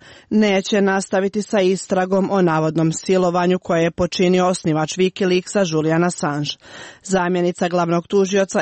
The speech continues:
Eva Marie Persson saopštila je da odustaju od istrage jer nemaju dovoljno dokaza.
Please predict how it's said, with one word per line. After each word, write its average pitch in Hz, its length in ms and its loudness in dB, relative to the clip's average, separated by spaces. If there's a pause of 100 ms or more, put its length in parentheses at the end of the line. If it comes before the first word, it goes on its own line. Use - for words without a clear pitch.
(140)
Eva 160 160 0
Marie 160 260 2
Persson 185 560 -2 (280)
saopštila 202 720 0
je 196 60 2
da 185 160 0
odustaju 165 600 0
od 170 160 0
istrage 190 460 0
jer 196 220 2
nemaju 156 380 2
dovoljno 156 480 -2
dokaza. 147 600 -4